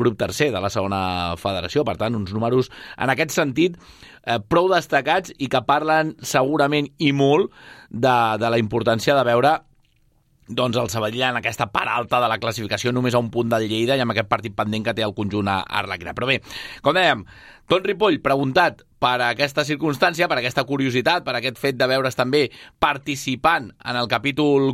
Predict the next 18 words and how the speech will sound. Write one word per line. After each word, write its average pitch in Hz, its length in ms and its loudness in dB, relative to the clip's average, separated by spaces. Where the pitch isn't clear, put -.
golejador 208 720 2
i, 175 160 2
sobretot, 156 560 0
traient 185 320 0
característiques 170 800 0
de, 143 140 4
de 127 100 -2
fent 196 160 0
fortuna 202 600 0
amb 120 400 -4
la 120 160 0
seva, 160 680 0
els 143 180 -2
seus 175 240 2
trets 170 480 -4
més 151 260 -4
diferencials. 156 840 0
Aquesta - 340 -2